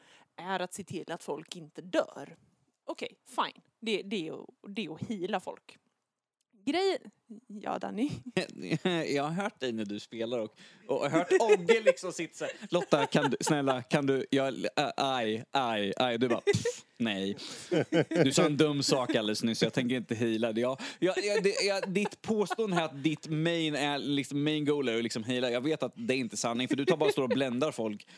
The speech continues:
Speaker 2: höger och vänster, liksom. Ogge bara, "Ah, mina ögon, ah, mina ögon. Varför har jag så ljus skärm för? Ah, jag måste gå och blöta ögonen, jag har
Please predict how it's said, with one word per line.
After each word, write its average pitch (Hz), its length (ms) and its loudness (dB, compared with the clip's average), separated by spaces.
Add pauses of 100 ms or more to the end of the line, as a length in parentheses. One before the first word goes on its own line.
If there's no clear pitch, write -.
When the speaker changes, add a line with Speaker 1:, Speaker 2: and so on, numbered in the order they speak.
(120)
Speaker 2:
höger 120 340 2
och 123 120 2
vänster, 135 320 -2
liksom. 117 260 -2
Ogge 127 200 0
bara, 127 140 -2
"Ah, 196 180 -2
mina 190 180 -2
ögon, 156 280 2
ah, 165 100 2
mina 165 300 2
ögon. 156 240 2 (200)
Varför 208 160 4
har 180 60 2
jag 160 80 0
så 170 80 0
ljus 160 300 0
skärm 160 340 2
för? 139 440 2 (400)
Ah, 185 440 2
jag 165 260 0
måste 170 280 2
gå 165 60 4
och 156 80 0
blöta 160 340 2
ögonen, 151 240 2
jag 147 80 2
har - 100 0